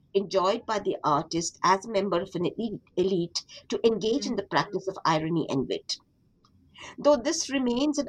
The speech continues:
unresolved question, especially in our troubled times, we must remember that the domain of the nation has become so embattled,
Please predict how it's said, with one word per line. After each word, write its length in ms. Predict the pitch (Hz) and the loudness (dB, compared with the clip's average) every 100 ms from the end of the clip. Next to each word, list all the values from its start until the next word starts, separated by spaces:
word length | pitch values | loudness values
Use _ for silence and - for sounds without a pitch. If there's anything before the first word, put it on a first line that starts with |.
| - | 0
unresolved 800 | 226 247 240 208 190 208 - - | 0 0 -4 0 0 0 -6 -12
question, 680 | 226 196 - - - 127 143 - - | 0 0 0 -4 -4 -4 -6 -10 -6
especially 460 | 196 254 254 311 - | -2 0 0 -2 -2
in 120 | 196 | 0
our 200 | 185 185 | 2 0
troubled 500 | 190 185 180 185 180 | -2 -4 0 -2 -2
times, 540 | 196 170 151 98 98 - - - - | 0 2 0 -2 -8 -12 -18 -10 -4
we 100 | 208 | 0
must 240 | 214 226 | 0 2
remember 420 | 190 185 208 226 | 2 2 0 0
that 220 | 220 180 | 0 0
the 80 | 190 | 0
domain 400 | 175 190 196 240 | 0 2 2 0
of 100 | 269 - | -4 -2
the 80 | |
nation 480 | 170 156 165 - 131 | 0 2 2 -2 -2
has 200 | 165 185 | -4 0
become 340 | 196 190 202 202 | 0 2 0 0
so 280 | - 220 - | 0 -2 -2
embattled, 640 | 180 117 123 - 104 - | -2 -2 -2 -4 -8 -8